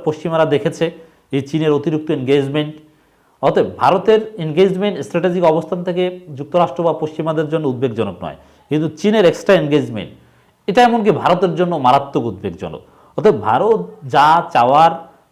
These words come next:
সেটা নিয়ে নিয়েছে, যা পাওয়ার। এখন চীনের এনগেজমেন্ট অতিমাত্রায় সহ্য করবে না। অতএব হিসাব নিকাশ সমীকরণ একটু অন্যরকমের হবে এবার নির্বাচনের পর, এতে কোনো সন্দেহ নেই।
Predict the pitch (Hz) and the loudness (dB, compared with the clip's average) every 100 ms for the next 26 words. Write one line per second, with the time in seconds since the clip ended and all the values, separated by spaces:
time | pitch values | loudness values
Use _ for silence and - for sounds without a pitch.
0 | _ - 165 165 165 156 226 247 139 92 | _ -6 0 4 4 4 4 4 2 0
1 | 98 104 104 117 92 69 - _ _ _ | -4 -4 0 2 2 -2 -12 _ _ _
2 | _ _ 147 220 180 190 214 226 196 185 | _ _ -2 0 -2 -2 2 2 2 2
3 | 180 180 165 165 160 156 147 - 120 117 | 2 0 -2 0 -2 -2 -4 -6 -8 -8
4 | 92 85 110 170 147 - 180 180 175 165 | -8 -8 -6 -6 -6 0 0 0 -2 -2
5 | - 151 151 151 120 170 - - 214 - | -6 -10 -2 0 0 -6 -16 -2 -2 4
6 | 196 156 151 151 131 110 113 143 - - | 2 4 0 0 -2 0 2 2 0 -12
7 | _ - 127 127 117 104 123 113 98 - | _ -4 0 0 0 0 -2 -2 -8 -12
8 | _ 143 95 - - _ _ _ _ _ | _ 2 2 -2 -18 _ _ _ _ _
9 | _ _ _ _ - 156 165 139 123 123 | _ _ _ _ -6 0 0 0 -4 -6
10 | 104 117 151 | -4 -2 -2